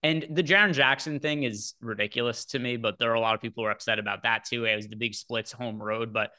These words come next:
I know Zach Lowe looked into it and Kirk Goldsberry, and they said that, like, yeah, there's a lot more defensive stats for Jaren Jackson Junior at home than on the road this year. They went back and watched all the games. They said all of them were legitimate blocks and steals.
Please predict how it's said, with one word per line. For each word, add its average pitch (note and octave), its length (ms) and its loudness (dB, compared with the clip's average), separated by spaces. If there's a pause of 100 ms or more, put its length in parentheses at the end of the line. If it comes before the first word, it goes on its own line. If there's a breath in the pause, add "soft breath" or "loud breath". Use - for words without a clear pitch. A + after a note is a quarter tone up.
(160 soft breath)
I D#3 60 2
know D#3 140 4
Zach B2+ 300 4
Lowe A2+ 200 0
looked A#2+ 240 -2
into A#2+ 300 -4
it A#2 100 -6
and A2 100 -8
Kirk A2 300 -6
Goldsberry, A#2 640 2
and G#2+ 120 -2
they G#2+ 120 0
said A#2+ 200 -2
that, A2 140 2
like, G#2+ 180 0 (280)
yeah, C3+ 240 4 (120)
there's B2 200 0
a C3 60 2
lot B2+ 180 6
more B2+ 160 2
defensive A2 460 -2
stats B2 320 0
for A#2+ 300 -4
Jaren A2+ 300 4
Jackson A2 360 0
Junior A2 180 -2
at G2+ 100 -4
home A#2 260 -4
than A2 100 -2
on A2 120 2
the G#2 100 -6
road A#2 240 -2
this C#3+ 200 0
year. D#3 240 0 (240)
They C#3 80 4
went D3+ 160 4
back D3 160 4
and B2 100 0
watched B2 260 4
all A#2 80 0
the G#2+ 80 -2
games. G#2+ 280 0
They G#2 80 -8
said A#2 140 -4
all A2 120 2
of G#2+ 80 -4
them A2 100 -6
were G#2 100 -6
legitimate G#2 580 -4
blocks G#2 380 -4
and G2+ 120 -12
steals. B2 460 -2